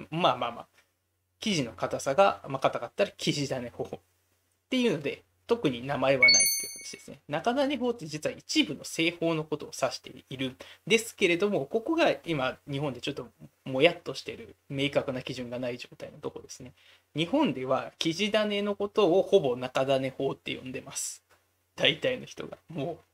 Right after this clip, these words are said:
ていうか、明確な基準が確かにないので、それもそれで間違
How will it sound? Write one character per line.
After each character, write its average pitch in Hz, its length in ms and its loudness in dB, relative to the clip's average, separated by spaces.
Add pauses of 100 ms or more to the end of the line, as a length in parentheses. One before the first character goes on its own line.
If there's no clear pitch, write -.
(600)
て - 120 2
い - 40 2
う - 40 2
か、 - 40 -12
明 185 200 2
確 262 220 0
な 196 100 4
基 196 120 0
準 165 160 -2
が 165 120 4
確 196 220 6
か 135 80 0
に 120 120 -8
な 147 160 2
い 151 120 2
の 110 140 -16
で、 - 180 -14 (420)
そ 156 120 0
れ 185 100 4
も 139 120 0
そ - 180 0
れ 156 120 4
で 156 100 0
間 135 140 -2
違 127 40 -4